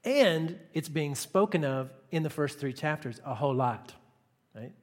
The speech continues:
John the Baptist is a pretty central figure in the opening chapters of the Gospel of John,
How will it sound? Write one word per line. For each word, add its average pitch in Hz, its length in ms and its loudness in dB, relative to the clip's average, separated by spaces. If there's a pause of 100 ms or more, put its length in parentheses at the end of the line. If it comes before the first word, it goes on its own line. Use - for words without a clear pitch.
(680)
John 151 180 0
the 147 60 -4
Baptist 143 360 2
is 123 100 -6
a 131 40 -4
pretty 156 180 0
central 143 260 -4
figure 156 300 0
in 131 80 0
the 131 100 -6
opening 143 380 0
chapters 143 520 -2 (760)
of 131 100 -4
the 127 80 -6
Gospel 113 300 -6
of 113 40 -14
John, 160 280 0